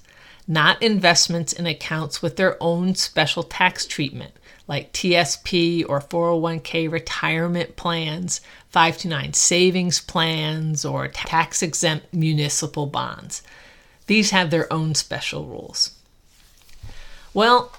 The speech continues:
I know taxes isn't everyone's favorite topic,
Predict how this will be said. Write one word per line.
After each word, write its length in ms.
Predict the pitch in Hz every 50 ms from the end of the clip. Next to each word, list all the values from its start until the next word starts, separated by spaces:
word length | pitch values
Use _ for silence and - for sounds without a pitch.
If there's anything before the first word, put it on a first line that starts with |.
| - - -
I 200 | 190 180 185 190
know 200 | 196 226 262 294
taxes 600 | 285 - 220 226 220 220 214 - - 233 214 175
isn't 320 | 180 175 - 214 202 196 196
everyone's 500 | 185 170 180 175 180 180 185 180 - -
favorite 560 | - - - 160 165 165 170 196 180 - -
topic, 640 | - 160 139 - - - 147 135 135 - - -